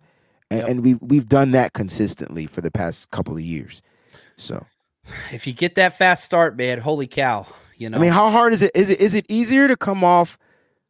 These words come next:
Speaker 1: come back from that slower start or hold on to the fast start? I think that's the question.
Speaker 2: Oh, it's easier to hold on. Yeah, it's easier to hold on.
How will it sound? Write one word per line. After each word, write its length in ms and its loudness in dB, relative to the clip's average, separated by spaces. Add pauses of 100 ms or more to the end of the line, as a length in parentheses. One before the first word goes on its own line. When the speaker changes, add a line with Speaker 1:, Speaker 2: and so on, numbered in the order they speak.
Speaker 1:
come 240 0
back 260 2
from 200 -2
that 180 0
slower 420 0
start 440 2
or 120 2
hold 380 2
on 180 2
to 120 0
the 100 0
fast 280 0
start? 220 -10 (240)
I 40 -6
think 180 -2
that's 180 2
the 120 -6
question. 380 -6 (480)
Speaker 2:
Oh, 140 4
it's 140 -4
easier 280 -6
to 80 -4
hold 200 -6
on. 280 -6 (220)
Yeah, 320 -4
it's 160 -12
easier 260 -10
to 80 -8
hold 160 -10
on. 280 -12